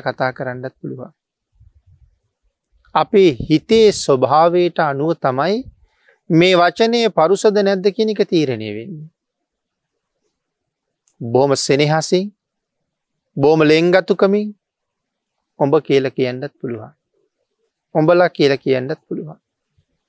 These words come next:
"තෝ", "තොපි" කියන වචනයත් බොහොම ලෙන්ගතුකමින්ම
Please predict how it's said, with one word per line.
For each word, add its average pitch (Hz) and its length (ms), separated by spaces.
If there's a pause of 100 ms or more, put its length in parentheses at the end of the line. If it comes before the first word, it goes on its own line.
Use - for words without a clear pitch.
(1000)
"තෝ", 202 240
"තොපි" 233 340
කියන 240 300
වචනයත් 220 540
බොහොම 196 320
ලෙන්ගතුකමින්ම 226 840